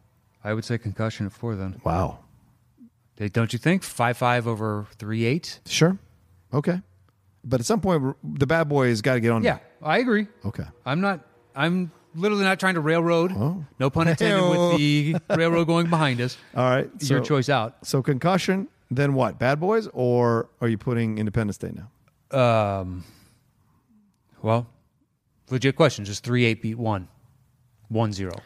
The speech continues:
Speaker 2: I feel like one zero.
Speaker 1: Can you be honest right now?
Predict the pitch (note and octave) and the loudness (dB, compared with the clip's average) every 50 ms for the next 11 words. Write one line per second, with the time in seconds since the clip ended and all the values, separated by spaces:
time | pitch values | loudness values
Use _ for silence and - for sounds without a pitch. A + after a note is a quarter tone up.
0 | - - - A#2+ A#2 D#3 E3 D3+ C3 A#2 B2 C3 C3 B2 G#2 A2 A#2+ A#2+ A#2 G#2+ | -20 -8 -6 -2 0 0 2 2 2 2 0 0 0 0 0 2 2 2 2 2
1 | G2+ F#2+ F#2 D#2 - - _ - - _ _ _ _ _ _ _ _ _ _ _ | 0 -2 -4 -8 -12 -20 _ -20 -20 _ _ _ _ _ _ _ _ _ _ _
2 | _ _ - - - _ _ _ _ _ _ _ - _ _ _ _ _ _ _ | _ _ -20 -20 -20 _ _ _ _ _ _ _ -20 _ _ _ _ _ _ _
3 | _ _ _ _ _ _ _ _ _ _ _ _ G#2 A2+ A#2 A#2 A2 A#2+ A#2 A2+ | _ _ _ _ _ _ _ _ _ _ _ _ -12 -8 -8 -6 -6 -4 -4 -4
4 | A#2+ B2 C#3 D#3+ D#3 - D#3 D#3 D#3 D#3+ F3+ F#3+ G3 F#3 | -2 -2 -2 -4 -4 -2 -2 0 0 0 0 0 0 0